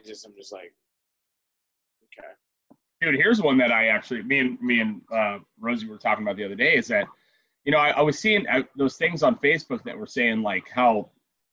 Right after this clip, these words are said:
Speaker 2: people were trying to say pedophilia is a, is
Speaker 1: Right.
Speaker 2: an actual fucking thing, right? So do you know what that's from?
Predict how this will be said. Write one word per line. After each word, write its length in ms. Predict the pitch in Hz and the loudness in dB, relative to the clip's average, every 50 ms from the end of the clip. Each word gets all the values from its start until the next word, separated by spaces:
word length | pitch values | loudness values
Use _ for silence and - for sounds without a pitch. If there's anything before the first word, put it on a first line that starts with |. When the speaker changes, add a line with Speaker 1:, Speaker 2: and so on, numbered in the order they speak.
| _ | _
Speaker 2:
people 220 | - 147 139 - 135 | -4 -2 -2 0 0
were 80 | 131 | -2
trying 200 | - - 139 127 | 0 2 0 2
to 60 | 123 | 0
say 220 | 120 - - 123 117 | 0 0 0 -2 -2
pedophilia 920 | - - - 131 123 113 - - 127 127 127 127 123 127 127 123 123 120 | 0 -2 -2 -2 -2 -2 -2 -4 -4 -2 -2 -2 0 0 2 2 2 2
is 280 | - 110 113 110 95 107 | 0 -2 -4 -4 -4 -4
a, 380 | 107 104 101 101 98 95 92 - _ _ _ _ _ _ _ _ _ _ _ _ - | -4 -2 -2 -2 -4 -6 -8 -12 _ _ _ _ _ _ _ _ _ _ _ _ -6
is 80 | 117 117 | -4 -2
Speaker 1:
Right. 200 | 131 127 110 110 | -2 -2 -2 -2
Speaker 2:
an 60 | - - | 0 0
actual 560 | 117 120 123 - - 135 127 113 110 107 98 | 0 0 -2 -2 -4 -2 0 0 0 -2 -2
fucking 540 | - - 127 117 113 - 117 107 98 95 90 | -2 0 0 2 2 0 -4 -4 -4 -4 -8
thing, 360 | - - 123 123 131 143 139 | -4 0 0 2 2 2 0
right? 280 | 120 117 123 139 151 135 | 0 2 2 2 0 0
So 100 | - 131 | -2 -2
do 80 | 120 139 | 0 2
you 80 | 185 | 4
know 80 | 214 240 | 4 6
what 160 | 240 247 240 | 6 4 4
that's 260 | - 175 147 - - | 4 0 0 0 -4
from? 460 | - - 123 113 120 135 170 214 233 | -10 -4 -2 0 0 0 0 -2 -6